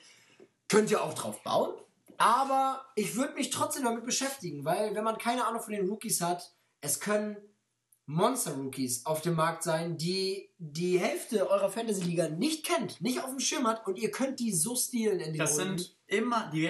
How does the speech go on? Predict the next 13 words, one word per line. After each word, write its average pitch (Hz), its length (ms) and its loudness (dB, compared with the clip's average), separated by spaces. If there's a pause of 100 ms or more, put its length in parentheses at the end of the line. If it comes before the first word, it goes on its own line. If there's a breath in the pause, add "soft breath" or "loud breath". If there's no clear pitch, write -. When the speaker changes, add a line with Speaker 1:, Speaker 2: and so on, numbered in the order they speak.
Speaker 2:
gehen 170 320 0
nie 202 220 2
in 165 100 -2
den 139 100 -4
ersten 147 360 -2
drei 123 220 -4
Runden. 120 440 -6 (160)
Speaker 1:
Nie. 190 380 2
Speaker 2:
Nie. 151 420 -2
Speaker 1:
Nie. 160 240 -2
Speaker 2:
Also 147 100 2
es - 140 -2
gibt - 420 -6